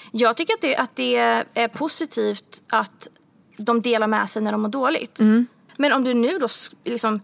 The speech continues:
Speaker 1: vill lägga ut en bild på det, ja, men var lite, alltså, kan du inte ens vara genuin i ditt dåliga mående?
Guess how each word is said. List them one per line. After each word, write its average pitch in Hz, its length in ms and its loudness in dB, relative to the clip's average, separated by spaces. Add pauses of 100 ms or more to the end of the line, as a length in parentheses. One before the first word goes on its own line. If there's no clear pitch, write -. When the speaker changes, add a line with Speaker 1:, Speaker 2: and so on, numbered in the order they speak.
(120)
Speaker 1:
vill 262 460 -2
lägga 233 220 0
ut 214 100 -4
en 220 80 0
bild 381 400 -2
på - 140 -6
det, - 160 -4 (760)
ja, 254 60 -4
men 262 100 0
var 240 120 2
lite, 240 360 -2
alltså, 254 160 -2
kan 285 140 0
du 294 40 0
inte 277 120 -4
ens 320 100 -2
vara 226 100 0
genuin 233 500 0 (100)
i - 40 -4
ditt 214 220 -6
dåliga 202 320 0
mående? 233 800 2